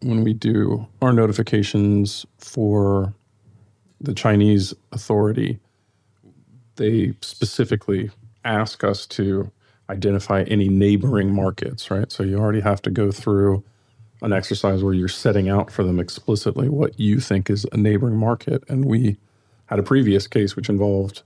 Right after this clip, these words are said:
avionics and aviation inputs. And, you know, we asked samr,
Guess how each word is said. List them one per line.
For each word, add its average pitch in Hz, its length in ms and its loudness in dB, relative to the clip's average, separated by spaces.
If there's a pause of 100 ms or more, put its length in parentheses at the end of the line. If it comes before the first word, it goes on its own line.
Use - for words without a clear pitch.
(400)
avionics 101 640 2
and 92 380 0 (440)
aviation 98 680 2 (520)
inputs. - 760 0 (140)
And, 110 520 0 (280)
you 127 120 -2
know, 110 80 2
we 110 160 2
asked 107 280 -2
samr, 123 340 0